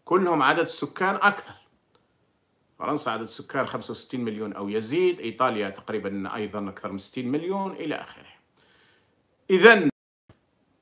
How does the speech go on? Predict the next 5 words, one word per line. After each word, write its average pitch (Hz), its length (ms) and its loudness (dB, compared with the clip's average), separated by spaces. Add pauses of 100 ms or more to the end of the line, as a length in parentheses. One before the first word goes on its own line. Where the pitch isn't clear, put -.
(140)
عندهم 165 360 6
إمكانيات 160 840 4
تكنولوجية 143 840 2
أعلى 147 280 8
بكثير، 135 720 0